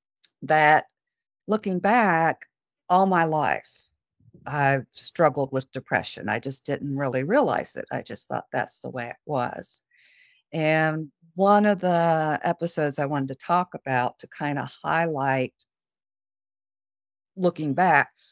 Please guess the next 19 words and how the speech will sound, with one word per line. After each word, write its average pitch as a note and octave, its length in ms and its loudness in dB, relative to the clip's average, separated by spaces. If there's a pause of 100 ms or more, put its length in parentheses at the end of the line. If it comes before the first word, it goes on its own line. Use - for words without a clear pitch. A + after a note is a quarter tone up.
(220)
was D#3+ 640 2
I E3 120 4
lost F3+ 360 2
my D#3+ 160 -4
mom E3 320 2
and D#3 120 -4
my C#3+ 140 -2
dad C#3+ 440 2
within C3 320 -2
nine C3+ 300 -2
months - 260 -6
of A2 100 -18 (380)
each - 240 -8
other. G#2+ 300 -2
This D3 200 -4
was B2 200 -10
many A#2+ 180 0
years B3 400 4
ago. A#2+ 460 -4